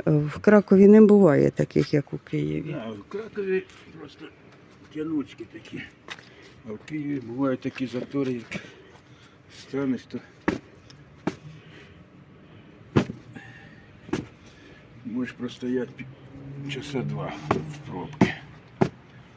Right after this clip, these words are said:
Speaker 1: А тут немає такого, так?
Speaker 2: Просто більш-менш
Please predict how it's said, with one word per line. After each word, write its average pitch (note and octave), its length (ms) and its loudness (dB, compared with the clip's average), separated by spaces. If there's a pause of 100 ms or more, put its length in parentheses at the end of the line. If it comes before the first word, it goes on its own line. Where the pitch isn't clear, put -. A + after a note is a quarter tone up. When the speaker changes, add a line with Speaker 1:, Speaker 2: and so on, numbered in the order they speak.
(960)
Speaker 1:
А D#3 100 -4
тут G3 240 2
немає F3 420 10
такого, D#3+ 480 -2
так? F#3 240 -4 (140)
Speaker 2:
Просто F#3+ 440 -4 (1800)
більш-менш E3 500 -4